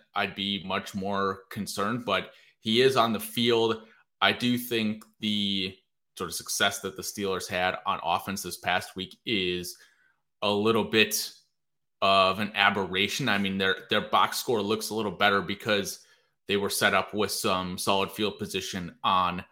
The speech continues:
the interceptions they had on Joe Burrow. So, yes, he is a sold, a, a hold.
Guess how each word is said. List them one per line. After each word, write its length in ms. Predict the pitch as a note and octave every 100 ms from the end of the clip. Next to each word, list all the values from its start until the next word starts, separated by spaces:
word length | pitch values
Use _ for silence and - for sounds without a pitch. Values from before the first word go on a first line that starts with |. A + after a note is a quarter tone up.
| _ _ _ _ F2+
the 540 | G2+ F#2 F2+ F2+ E2+ - _ _ _ _ -
interceptions 720 | A2 G2+ - G2+ - G2+ F#2+
they 140 | F#2+ F2+
had 320 | F#2 F#2 E2+ -
on 240 | F#2+ F2
Joe 160 | F#2+ E2+
Burrow. 460 | F#2+ G#2+ G#2+ - - _ _ _ _ _ _ - -
So, 560 | - B2 A2 G2 F2+ - _ _ _ _ _ -
yes, 300 | A2 A2+ G#2+
he 100 | G#2+
is 80 |
a 80 | G2
sold, 300 | G2 G2+ G2+
a, 160 | - G2+ - _
a 320 | G2 F2 F#2+
hold. 560 | F#2 - A#2 A2+ A2